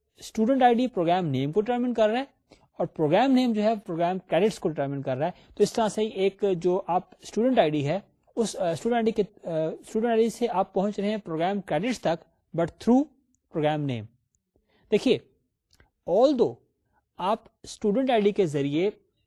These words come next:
جو پروگرام کے کریڈٹس ہیں وہ ڈائریکٹلی بتا سکتے ہیں، but this route also exists۔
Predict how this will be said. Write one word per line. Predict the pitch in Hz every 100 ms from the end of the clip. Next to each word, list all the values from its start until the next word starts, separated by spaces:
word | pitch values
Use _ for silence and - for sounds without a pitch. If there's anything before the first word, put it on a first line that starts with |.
| _
جو | 185
پروگرام | 175 160 160 202
کے | 202
کریڈٹس | 202 151 185 -
ہیں | 226
وہ | 226 214
ڈائریکٹلی | 156 151 247
بتا | 185 170 196
سکتے | 208 - 156
ہیں، | 123 113 _ _ _ _ _ _ _ 233
but | 226 - 165
this | 131 175 269 - 208
route | 220 220 - 175
also | 180 - 185 139
exists۔ | 120 135 117 - -